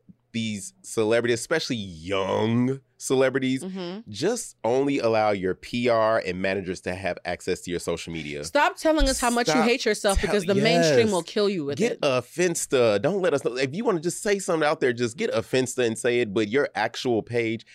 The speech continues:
Speaker 1: just give it to your P R and give it to, 'cause we don't, come on.
Speaker 2: Not everybody needs to know your business. In fact, I, for those
Speaker 1: I miss
Speaker 2: of you
Speaker 1: the days of old Hollywood. Like
Speaker 2: I miss the mysterious days.
Speaker 1: the
Speaker 2: That's
Speaker 1: mys-
Speaker 2: why somebody did a, a tweet that said, "I'm so happy Beyonce don't be talking to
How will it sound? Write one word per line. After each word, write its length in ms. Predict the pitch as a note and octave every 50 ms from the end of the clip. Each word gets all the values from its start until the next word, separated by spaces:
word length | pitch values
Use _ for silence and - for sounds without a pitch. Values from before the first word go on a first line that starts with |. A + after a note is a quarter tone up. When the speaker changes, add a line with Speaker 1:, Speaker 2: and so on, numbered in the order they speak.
| - - _ _
Speaker 1:
just 180 | - - - -
give 100 | D3+ A#2
it 60 | G#2+
to 80 | - G2+
your 120 | G2+ F#2
P 260 | - - - B2 A2+ A2
R 240 | G#2+ A2 G#2+ G#2+
and 160 | F#2+ G2+ G#2 F#2+
give 140 | B2 G#2+
it 80 | G#2 F2+
to, 160 | - - G2 - _ _ _ -
'cause 200 | E3 D3+ D#3+ G3+
we 120 | B3 A3+
don't, 360 | G3 C#3+ A2+ A2 G#2+ - - -
come 300 | - - - G#3 E3 C#2
on. 300 | D2 D2 D2+ D#2 D2+ D2+ D#2 - - _
Speaker 2:
Not 200 | A3 C#4 G4 A4+ -
everybody 340 | E4 D4+ C#4+ A3+ B3 A#3+ A#3
needs 240 | A3 A3 A3+ A#3 -
to 80 | - G3+
know 100 | G3+ G3
your 120 | F#3+ F3+
business. 260 | F3 G3+ G#3 A3 A3
In 120 | - G#3 G#3+
fact, 320 | A3 B3+ B3 C4 B3+ - G3
I, 320 | G#3+ A3+ A#3+ A#3+ A#3+ A3+
for 140 | A3+ A3+ G3+
those 140 | A#3 A3+ G3+
Speaker 1:
I 20 |
miss 100 | A#3 A#3+
Speaker 2:
of 40 | A#3
you 40 | -
Speaker 1:
the 60 | C3+
days 240 | C#3 C3+ C3+ B2+ F#2+
of 80 | G2+ - -
old 220 | G2 G#2 G#2 G2+ E2+
Hollywood. 600 | E2+ F2 F2 E2+ E2 D#2 E2 D2+ C2+ - - - _ _ _ - -
Like 280 | G2+ G2+ G2 G2 G2 -
Speaker 2:
I 120 | A#3+ D#4+
miss 160 | E4 G4 G4
the 100 | - C4
mysterious 500 | A#3+ B3+ B3 - C#4 C4+ C4+ B3+ B3+ B3
days. 200 | - G#3+ G3 F#3+
Speaker 1:
the 40 | A#3
Speaker 2:
That's 60 | C4+
Speaker 1:
mys- 160 | D4+ D4 A#3+ -
Speaker 2:
why 100 | - - - - - -
somebody 340 | - F#4 G4 A4+ A4+ G#4+ F#4
did 160 | A3 C4+ C4
a, 200 | B3 G#3+ - G#3
a 40 | -
tweet 480 | - - - B3+ C4 B3 - _ D#3+
that 240 | F3 F#3+ G3 F#3 F3+
said, 400 | - - G3+ F#3 F3+ F3 E3+ E3 - - _
"I'm 220 | - G3+ A3+ A#3 A3+
so 200 | - - A#3+ A#3
happy 300 | G#3 A3 G#3+ G#3+ - G3+
Beyonce 400 | E3+ F3+ F3+ F#3 F3+ F#3 - - E3
don't 120 | E3+ D#3
be 100 | C3+ D#3
talking 300 | - - D#3 D#3 - D#3
to 60 | C#3+